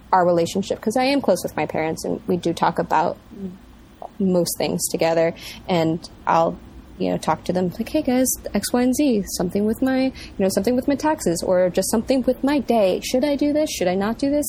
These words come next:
I don't know." Um, and actually, I've been feeling that I have been doing that too much and not maybe able to make decisions <laughs> on my own, and that I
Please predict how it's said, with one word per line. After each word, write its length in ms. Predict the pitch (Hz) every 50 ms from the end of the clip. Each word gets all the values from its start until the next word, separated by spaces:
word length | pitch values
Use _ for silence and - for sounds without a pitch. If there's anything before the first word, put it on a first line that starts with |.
| - -
I 120 | 208 233
don't 180 | 226 247 247 254
know." 320 | 262 233 202 185 175 180 - - - - - - - - - - -
Um, 560 | - 196 185 185 175 170 170 165 160 170 - - - - - - - - - - - - - - - -
and 100 | 202 196 196
actually, 380 | 190 190 - - 190 185 175
I've 220 | - - 180 - - -
been 160 | - 170 170 170 -
feeling 240 | 175 175 170 170 165
that 180 | 165 160 - -
I 380 | - 160 165 165 165 165 156 - - - - - -
have 140 | - 190 175
been 160 | 175 170 170
doing 160 | 165 165 160 165
that 160 | 156 - -
too 100 | - 170
much 220 | 165 165 180 208 - - - - -
and 520 | - 170 160 165 170 170 160 165 - - - - -
not 180 | 185 160 - - - 175
maybe 320 | 175 170 165 160 165 175
able 380 | 170 165 165 165 170 165 156 151 - -
to 180 | 175 160 156 - -
make 220 | - 175 156 - -
decisions 580 | - 170 - - 214 - - 208 208 208 202 - -
<laughs> 80 | - -
on 100 | 240 233
my 200 | 220 233 233 226
own, 380 | 240 233 233 226 226 233 247 - - - - - - - - - -
and 180 | - 196 180 185
that 80 | 185
I 40 | 180